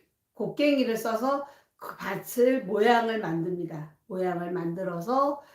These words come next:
그, 그러고 끝나는 게 아니에요. 그 위에, 어, 또 검정 비닐을 또 뒤집어 씌웁니다. 이건 이제 밭에서. 이렇게 농-, 이렇게, 음, 이렇게 밭에서 이렇게 검정 거를 쓰면 그걸 왜 씌우냐면,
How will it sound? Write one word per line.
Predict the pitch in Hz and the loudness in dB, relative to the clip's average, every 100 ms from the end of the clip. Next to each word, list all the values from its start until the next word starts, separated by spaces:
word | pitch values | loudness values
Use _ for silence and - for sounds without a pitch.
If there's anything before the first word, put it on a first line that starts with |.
| _ _ | _ _
그, | - 240 240 - | 2 2 2 2
그러고 | 302 339 320 | 6 6 4
끝나는 | 415 415 403 392 | 0 4 6 6
게 | 320 | 8
아니에요. | 240 226 254 247 247 240 | 6 6 2 2 0 -4
그 | - 262 220 214 | 0 0 0 0
위에, | 247 320 - - _ _ _ _ | 2 2 0 -10 _ _ _ _
어, | 196 180 180 180 180 | -2 0 0 -2 -2
또 | 226 220 | -4 -4
검정 | - 208 208 214 208 - | -6 -4 -4 -2 -2 -4
비닐을 | 214 208 208 202 190 180 | -8 -6 -4 -4 -4 -6
또 | 202 190 185 180 | -6 -4 -4 -6
뒤집어 | 208 170 180 180 | -8 -6 -6 -6
씌웁니다. | 180 262 247 - - | -4 -2 -2 -2 -4
이건 | - 233 | -2 -2
이제 | 208 196 | -2 -6
밭에서. | - 156 - 170 151 160 202 - _ _ _ - | -6 -12 -8 -8 -8 -10 -10 -14 _ _ _ -18
이렇게 | 165 180 160 - _ - | -8 -6 -6 -12 _ -6
농-, | 208 226 - - - | -2 -2 -4 -14 -6
이렇게, | 185 - _ _ _ _ - _ - | -6 -6 _ _ _ _ -20 _ -8
음, | 196 180 165 165 - _ | 0 2 2 0 -10 _
이렇게 | 226 214 226 | 0 0 0
밭에서 | - 214 - 233 220 220 | -2 -4 0 0 2 -2
이렇게 | 196 190 | -2 -4
검정 | - 202 220 233 233 220 208 - 311 | -4 -4 0 2 4 2 0 -4 -2
거를 | 202 190 196 | 0 2 0
쓰면 | 196 254 247 247 180 | 0 0 0 -2 -4
그걸 | 220 226 254 214 | -4 6 6 6
왜 | 190 | 0
씌우냐면, | 185 - 247 214 185 202 226 175 | -4 -4 -4 -2 -2 -2 -4 -6